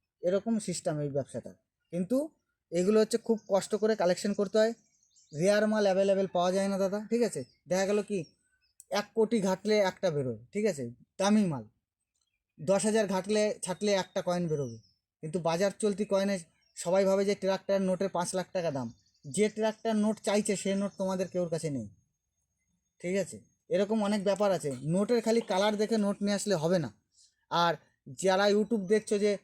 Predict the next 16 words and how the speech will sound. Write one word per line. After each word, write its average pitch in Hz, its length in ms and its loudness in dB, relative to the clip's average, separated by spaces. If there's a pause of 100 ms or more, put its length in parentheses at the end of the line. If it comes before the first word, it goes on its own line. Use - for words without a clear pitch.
(120)
লাখ 180 280 -2
লাখ 202 220 2 (420)
কোটি 190 180 -2
কোটি 208 200 0
টাকার 208 220 0
গল্প 190 260 0
শুনছো, 185 220 -6
কোনো 185 240 -4
দিন 202 220 -2 (140)
এই 190 180 2
লাইনে 190 300 2
অত 180 200 -2
টাকা 185 320 -4
দামের 185 440 -2 (100)
মাল 170 280 -2
নেই। 156 180 -2